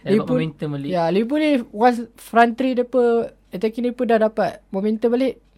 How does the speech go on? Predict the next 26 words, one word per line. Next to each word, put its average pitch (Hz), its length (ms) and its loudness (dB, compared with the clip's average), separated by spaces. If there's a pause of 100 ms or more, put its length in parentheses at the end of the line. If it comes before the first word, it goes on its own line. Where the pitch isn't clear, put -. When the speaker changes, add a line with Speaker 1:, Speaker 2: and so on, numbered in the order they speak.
(600)
Speaker 2:
mereka 175 160 -6
still 175 480 -6
one 165 160 -4
of 156 80 -6
the 160 80 -6
best 156 160 -4
lah 170 160 -8
sebab 156 240 -6 (800)
they, 202 80 0 (160)
they 226 160 6
will 269 160 10
score 254 320 2
more 254 240 2
goal 240 160 2
than 220 160 0
they 214 80 0
will 220 160 -2
concede. 214 320 0
<laughs> 196 80 -2
Ha, 175 320 2
macam 226 240 4
tu. 190 120 2 (760)
Tak - 80 -14
kisah 151 480 -6 (160)
gitu, 147 160 -10
ya. 147 320 -10